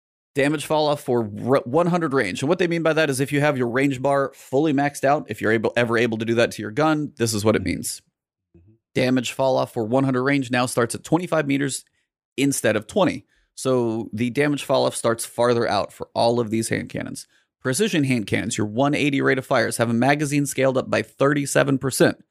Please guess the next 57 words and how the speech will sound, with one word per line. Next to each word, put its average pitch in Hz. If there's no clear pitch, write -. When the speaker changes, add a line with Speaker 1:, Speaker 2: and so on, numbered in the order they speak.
Speaker 1:
These -
Speaker 2:
Mm. 104
Speaker 1:
are -
your 127
fastest 120
firing 113
hand 143
cannons, 143
thirty-seven 113
percent 110
more 107
ammo. 170
That 120
one 113
I'm 117
probably 113
okay 131
with, 131
but 117
I'll 104
still 113
let 110
you 110
guys 117
decide. 139
This 120
also 127
affects 120
exotics 123
with 120
that 110
rate 101
of -
fire. 95
Is 120
Malfeasance 143
Speaker 2:
Mm-hmm. -
Speaker 1:
like 143
a 139
one 139
eighty, 139
I 139
think, 95
if 135
I 135
Speaker 2:
Malfeasance, 131
Speaker 1:
remember -
Speaker 2:
yeah. 85
Speaker 1:
correct? -
Yeah, 85
so -
that's 107
an 107
Speaker 2:
Malfeasance 117
Speaker 1:
example. 110
Speaker 2:
one 104
eighty. 104